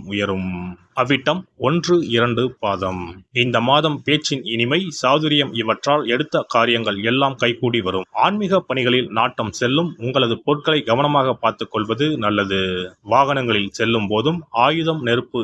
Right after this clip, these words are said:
இவற்றை கையாளும் போதும் கவனம் தேவை. வியாழக்கிழமைகளில் தட்சிணாமூர்த்தி வழிபாடும், ஞாயிற்றுக்கிழமைகளில் சரபேஸ்வரர் வழிபாடும் நலம் சேர்க்கும்.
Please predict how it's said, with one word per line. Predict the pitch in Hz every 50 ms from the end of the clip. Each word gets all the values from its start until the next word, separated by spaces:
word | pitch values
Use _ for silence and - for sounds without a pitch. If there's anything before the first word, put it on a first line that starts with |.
| 104 110
இவற்றை | 107 110 113 - - - 110 101
கையாளும் | - - 117 131 147 151 147 139 135 131 117 110
போதும் | 110 104 113 113 113
கவனம் | - 104 101 107 113 113 107 101
தேவை. | - - 98 92 90 92 92 92 90 90 90 87 87 90 98 - _ _ 110 104
வியாழக்கிழமைகளில் | 120 131 156 165 147 156 - 123 117 113 107 - 113 151 185 202 - _ - 107
தட்சிணாமூர்த்தி | 123 139 - - 196 190 180 170 170 160 160 - 143 131 95
வழிபாடும், | 107 113 117 107 110 107 107 135 170 185 165 - -
ஞாயிற்றுக்கிழமைகளில் | 110 113 127 135 - - - 113 - 117 110 107 110 110 131 165 190 190 165 147 - - -
சரபேஸ்வரர் | - 131 165 180 185 180 170 - - 143 139 131 123
வழிபாடும் | 113 107 113 113 107 110 110 110 117 131 101
நலம் | 101 101 101 113 117
சேர்க்கும். | 113 - 117 101 92 92 - 104 98 95 95 92 92 90 90 92 98